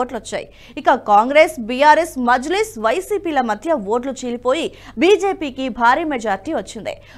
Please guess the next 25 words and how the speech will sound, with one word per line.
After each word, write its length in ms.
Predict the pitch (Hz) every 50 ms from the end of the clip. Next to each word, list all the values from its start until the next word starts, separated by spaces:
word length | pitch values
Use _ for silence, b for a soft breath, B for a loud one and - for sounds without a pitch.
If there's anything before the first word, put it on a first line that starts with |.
| B 240
రెండు 160 | 269 311 - 453
వేల 140 | 480 466 453 453
తొమ్మిదిలో 400 | 392 339 349 349 370 359 349 349 349 349 339
కేవలం 360 | 311 302 311 311 320 302 262 226 240
ఒక 80 | 240 370 381
లక్ష 160 | 370 370 - 359 320 285 247
డెబ్బై 240 | 240 233 247 294 302 277
వేల 160 | 285 277 269 240 214 233
ఓట్లకి 300 | 240 247 277 262 269 262 - 247
పరిమితమైన 500 | 233 233 233 226 240 226 233 226 226 226 208 214
బీజేపీ 400 | 226 226 220 247 226 233 247 233 220
అభ్యర్థి 420 | 208 214 262 262 262 262 - 302 277 302 B B B B B 240
రెండు 180 | 262 302 392 403
వేల 140 | 453 427 359 - -
పద్నాలుగులో 500 | 240 220 214 220 233 233 233 214 220 226 220 214
రెండున్నర 400 | 240 285 339 359 320 311 294 277 254 233
లక్షల 240 | 233 - - 254 233 220
మెజార్టీ 380 | 214 196 208 240 240 240 247 226 233 226
సాధించారంటే 680 | 214 196 220 220 208 - 226 202 208 208 226 294 262 - - B B B B B
ప్రధాన 380 | 233 233 214 262 320 370 427 427 415 415 339
కారణం 280 | 269 247 247 233 262 262 226 214 240
ఓట్ల 160 | 247 240 302 285 285 269
చీలిక 260 | 254 220 202 196 240 247 - - 220
అని 120 | 233 220 -
చెప్పాలి. 360 | 202 - - 185 170 147 -